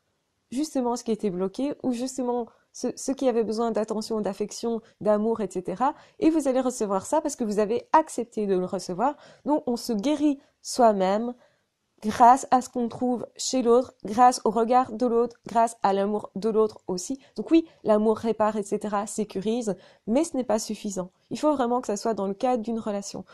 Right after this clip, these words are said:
Donc quand vous allez vers l'autre en vous disant, « OK, je vais le soigner, je vais le guérir, et cetera, », c'est trop, dans le sens où non, c'est l'autre qui va se soigner et se guérir et qui décide de se soigner ou se guérir. C'est pas vous qui faites tout, mais vous avez raison quand vous vous dites, «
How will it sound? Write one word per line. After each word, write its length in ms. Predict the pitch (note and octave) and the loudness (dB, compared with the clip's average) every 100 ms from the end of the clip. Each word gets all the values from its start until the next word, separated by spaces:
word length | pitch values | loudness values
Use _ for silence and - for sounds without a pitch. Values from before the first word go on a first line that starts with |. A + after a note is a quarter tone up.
| - - | -14 -6
Donc 140 | C4+ | 4
quand 140 | E4 | 4
vous 160 | D#4 C#4 | 4 2
allez 160 | C4 B3+ | 2 4
vers 240 | B3 C#4+ | 2 4
l'autre 240 | C4+ B3 | 2 0
en 80 | A3+ | 0
vous 100 | A3 | 0
disant, « 320 | A3 B3 A3+ | -2 -2 -2
OK, 140 | G3 D4+ C4 - - | -2 -2 -4 -6 -6
je 120 | A3+ | -2
vais 120 | G#3+ | -2
le 40 | |
soigner, 320 | G#3+ A#3+ A#3 A#3+ | -2 -2 0 -2
je 120 | G#3+ | -2
vais 100 | G3 | -4
le 80 | F#3+ | -2
guérir, 360 | A3+ A#3 A3+ | -4 -2 -2
et 80 | G#3+ | -2
cetera, », 500 | - E3+ G3 G3+ C4+ - _ _ | -6 -8 0 2 2 -4 _ _
c'est 260 | - - F#3+ | -12 -6 -6
trop, 460 | - - F#3+ C#4+ - _ _ _ | -6 2 4 4 -2 _ _ _
dans 100 | G#3+ | 0
le 60 | G#3+ | 0
sens 360 | - A3+ A#3 - | 0 -2 -2 0
où 60 | |
non, 220 | F#3+ F#3 | 0 0
c'est 180 | - - | 0 2
l'autre 240 | F#3 A#3 - | 4 2 2
qui 140 | C4+ | 2
va 240 | A3 G3 - - | 4 4 2 -12
se 160 | - | -6
soigner 280 | A3+ A3 G3+ | -2 0 0
et 40 | |
se 120 | G3 G3 | -2 -4
guérir 360 | D#3+ F3+ A#3+ - - | -4 -4 -6 -8 -4
et 100 | A3 | -4
qui 160 | - | -2
décide 400 | F#3 F#3 - C4 | -4 -4 -4 -4
de 80 | G#3+ | -4
se 160 | A3+ G#3+ | -4 -6
soigner 320 | G#3 G3+ F3 | -4 -2 -4
ou 40 | |
se 160 | E3+ F3 | -6 -8
guérir. 340 | D#3+ F3+ C#4+ F#4+ _ _ | -6 -4 -6 -6 _ _
C'est 160 | - A3 | -8 0
pas 160 | G#3 G3+ | 4 4
vous 240 | A#3 B3+ - _ | 4 -2 -4 _
qui 100 | - | -8
faites 340 | - F3 - - _ | -4 -6 -8 -20 _
tout, 220 | - D4 - - - - | -4 -4 -4 -14 -14 0
mais 140 | B3+ | 2
vous 160 | E4+ B3+ | 4 4
avez 140 | A3 | 4
raison 300 | A3 G3 C#4+ | 4 2 0
quand 140 | D#4 A#3+ | 0 2
vous 120 | G3+ | 2
vous 80 | F#3+ | -2
dites, « 240 | B3 D#4+ | -4 -6